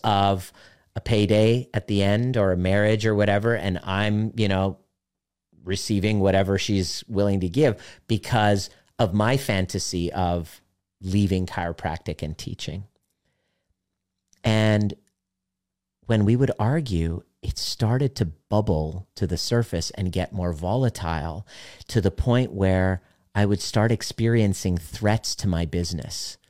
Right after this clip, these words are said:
Threats like when we had a trip planned, she'd be, and she was s-, the main helper on the trip and assisting me and couldn't do it without her.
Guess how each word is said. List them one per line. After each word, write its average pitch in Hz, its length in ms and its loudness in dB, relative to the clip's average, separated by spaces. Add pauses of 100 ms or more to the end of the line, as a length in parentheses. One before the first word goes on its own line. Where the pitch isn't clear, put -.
(340)
Threats - 440 0
like 101 200 2
when 92 120 0
we 87 80 2
had 90 120 2
a 85 60 0
trip - 320 -2
planned, 90 360 -2
she'd 87 180 -6
be, 90 100 0
and 87 280 -4
she - 180 -4
was 92 400 -2
s-, - 240 -16
the 92 140 -8 (220)
main 95 520 0 (440)
helper 113 420 2
on 85 120 2
the 82 80 -2
trip - 360 -2
and 82 260 -4 (180)
assisting 98 540 -2
me 87 180 0
and 82 220 -4 (220)
couldn't 101 220 2
do 117 200 4
it - 20 2
without 87 380 -2
her. 90 240 -4